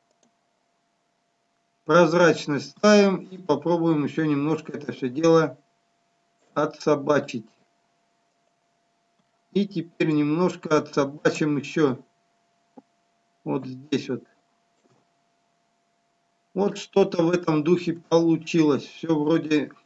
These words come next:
пока прикольно, пока мы не добавили, м, сферу. Давайте ее сделаем.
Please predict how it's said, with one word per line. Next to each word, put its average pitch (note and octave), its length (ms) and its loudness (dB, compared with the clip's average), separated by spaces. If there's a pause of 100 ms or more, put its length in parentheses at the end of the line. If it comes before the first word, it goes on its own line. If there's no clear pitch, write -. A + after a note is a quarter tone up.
(240)
пока D3 260 0
прикольно, A3+ 880 2 (520)
пока F#3+ 320 4
мы F3+ 160 2
не E3 140 2
добавили, D#3+ 880 2 (800)
м, C3 360 -4
сферу. C3+ 580 0 (1300)
Давайте E3 460 6
ее D3 200 6
сделаем. B2+ 760 2